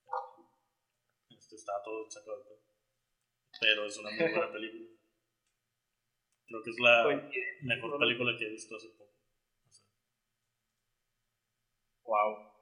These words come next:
Speaker 2: Sí, yo confirmo.
Speaker 1: Sí, es
Speaker 2: El
Speaker 1: muy
Speaker 2: Moy cuando se saca de pedo es otro.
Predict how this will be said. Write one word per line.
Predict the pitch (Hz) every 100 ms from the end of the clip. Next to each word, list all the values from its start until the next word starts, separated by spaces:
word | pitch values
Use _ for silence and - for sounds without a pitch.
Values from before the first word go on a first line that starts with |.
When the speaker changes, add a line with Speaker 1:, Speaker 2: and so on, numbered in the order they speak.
| _ _ _ _ -
Speaker 2:
Sí, | 117
yo | 120
confirmo. | 113 107 117 120 110 - - _ _ _
Speaker 1:
Sí, | - - 107 -
es | -
Speaker 2:
El | 117
Speaker 1:
muy | 117 123
Speaker 2:
Moy |
cuando | 123 143 131
se | 123
saca | 120 120 123
de | -
pedo | 143 156 156 - - - - - -
es | 123 -
otro. | 254 - 113 -